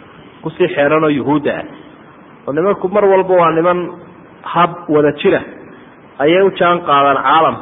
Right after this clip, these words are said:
kuna jiidhaan. Marka dhaqaalahana kaalin weyn bay ku leeyihiin. Oo waxyaabaha ay qabsadaan buu ka mid yahay iyo cududu.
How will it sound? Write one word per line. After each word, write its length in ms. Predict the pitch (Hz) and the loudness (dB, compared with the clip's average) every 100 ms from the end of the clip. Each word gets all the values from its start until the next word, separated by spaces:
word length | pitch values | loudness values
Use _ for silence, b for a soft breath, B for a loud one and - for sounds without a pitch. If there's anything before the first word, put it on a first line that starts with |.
| - - | -12 -6
kuna 180 | 156 175 | -4 -4
jiidhaan. 420 | - 120 92 87 - - - - - - 131 | -4 -4 -4 -8 -14 -20 -20 -20 -20 -16 -12
Marka 280 | 151 170 160 - - - | -6 -2 -4 -4 -12 -8
dhaqaalahana 680 | 151 147 170 170 165 175 170 - - - - | -2 0 0 0 0 0 0 -2 -8 -12 -2
kaalin 280 | 147 180 185 | 0 2 0
weyn 180 | 175 | -2
bay 120 | 170 165 | -2 -4
ku 140 | 180 | -4
leeyihiin. 400 | 170 151 104 - - - - - - | 0 0 -2 -10 -18 -20 -20 -20 -8
Oo 60 | 131 | -4
waxyaabaha 480 | 135 143 156 180 160 | -2 2 2 4 2
ay 120 | 139 135 | 0 -4
qabsadaan 500 | 131 - 143 156 156 151 | -8 -6 -2 0 0 -4
buu 80 | 151 | -10
ka 140 | - | -4
mid 160 | 165 156 | -2 0
yahay 180 | 139 92 | -2 0
iyo 120 | 139 | 0
cududu. 360 | 147 151 165 | 2 2 0